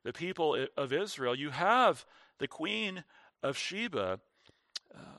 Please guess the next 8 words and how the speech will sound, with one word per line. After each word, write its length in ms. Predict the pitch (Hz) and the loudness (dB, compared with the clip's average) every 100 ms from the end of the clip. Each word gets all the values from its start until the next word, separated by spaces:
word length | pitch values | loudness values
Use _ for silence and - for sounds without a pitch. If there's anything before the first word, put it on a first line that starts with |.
| - _ _ _ | -20 _ _ _
in 160 | - 156 | -6 -2
the 60 | 151 | 2
first 340 | 196 214 - | 2 2 2
century, 440 | 190 220 - 160 | -2 -2 -2 0
you 180 | 139 160 | 0 -2
had 440 | 156 170 165 143 143 | 6 10 12 10 4
Israel 720 | - 196 196 165 139 131 139 135 | 2 2 0 2 6 6 4 -2
rejecting 1080 | 135 110 117 165 - - 208 135 98 90 | -6 -4 -4 -4 -4 -6 -6 -6 -10 -18